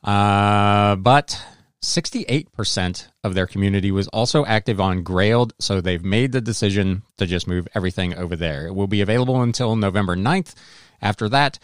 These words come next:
buyers will no longer be able to make purchases, and Heroin will officially close on December ninth. Uh, obviously, they are prepared to offer any assistance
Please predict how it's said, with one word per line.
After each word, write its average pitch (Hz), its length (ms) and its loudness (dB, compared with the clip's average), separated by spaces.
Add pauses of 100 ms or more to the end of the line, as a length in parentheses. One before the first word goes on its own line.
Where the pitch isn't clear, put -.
(300)
buyers 117 320 4
will 95 160 -2
no 107 160 2
longer 117 260 2
be 107 120 0
able 104 160 0
to 101 60 -2
make 92 200 -4
purchases, 135 640 -2 (100)
and 95 300 0
Heroin 110 460 0
will 101 240 -6
officially 143 480 -4
close 104 480 2 (120)
on 92 400 -2 (100)
December 123 680 0
ninth. 80 540 -6 (420)
Uh, 90 460 0
obviously, 95 420 0
they 92 160 0
are 90 160 2
prepared 98 460 -2
to 98 240 0
offer 104 420 0
any 135 160 2
assistance 120 680 -2